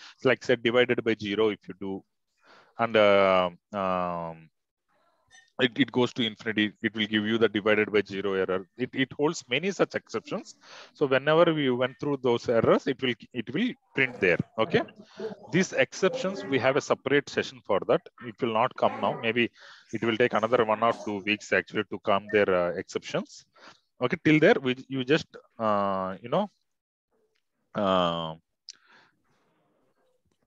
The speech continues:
you just know that there will be some errors will be, which will be thrown, and it will be handled by Java exception classes. Okay. And, uh,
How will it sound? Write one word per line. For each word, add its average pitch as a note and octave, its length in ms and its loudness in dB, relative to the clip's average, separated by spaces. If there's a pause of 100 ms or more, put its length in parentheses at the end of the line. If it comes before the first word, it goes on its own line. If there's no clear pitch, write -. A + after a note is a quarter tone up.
(360)
you C3+ 100 -2
just D3 180 2
know D3+ 160 2
that F3 140 6 (120)
there C3 220 6
will B2+ 100 0
be D3 140 -4
some C3 260 -4
errors B2 400 2
will B2 100 -6
be, B2+ 120 -6
which A#2+ 200 -12
will B2 100 -8
be B2+ 100 -2
thrown, B2+ 400 -4 (420)
and B2 140 -2
it A#2 80 -2
will B2+ 100 0
be C3 140 0
handled A#2 340 -4
by D3 80 2
Java A2+ 280 4
exception - 460 -2
classes. - 440 -10 (180)
Okay. F3+ 240 -4 (4000)
And, C#3 220 0
uh, B2 240 8